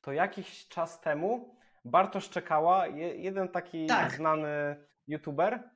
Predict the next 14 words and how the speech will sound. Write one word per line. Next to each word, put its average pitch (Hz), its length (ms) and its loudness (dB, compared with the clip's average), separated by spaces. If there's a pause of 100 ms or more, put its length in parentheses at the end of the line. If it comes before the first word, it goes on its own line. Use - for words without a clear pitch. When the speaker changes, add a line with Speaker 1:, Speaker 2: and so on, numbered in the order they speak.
(140)
Speaker 2:
Mhm. 226 300 2
Speaker 1:
e, - 120 -2
pisał 175 720 2
na 156 280 -4
swojej 165 320 -2
karcie 170 300 -2
społeczności, 165 920 -6 (300)
że 160 640 -2
odezwała 175 580 4
się 180 140 -10
do 170 100 -2
niego 170 300 0
jakaś 165 300 -2
tam 156 360 -2